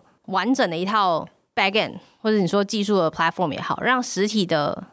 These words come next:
呃，生鲜蔬果店可以有一个很好的 online 的购物体验。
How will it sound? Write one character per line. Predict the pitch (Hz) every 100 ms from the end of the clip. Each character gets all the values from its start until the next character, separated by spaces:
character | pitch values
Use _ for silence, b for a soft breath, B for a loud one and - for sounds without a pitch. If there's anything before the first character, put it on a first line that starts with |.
| _
呃， | - 185 165
生 | 165 196
鲜 | 208 214
蔬 | 208 202
果 | 180
店 | - 180 196
可 | - 180
以 | 190 202
有 | 175
一 | 151 165
个 | 165
很 | - 185 208
好 | 196 151
的 | -
online | 185 185 202 170
的 | 147 101 - -
购 | - 185
物 | 185
体 | - 165
验。 | 156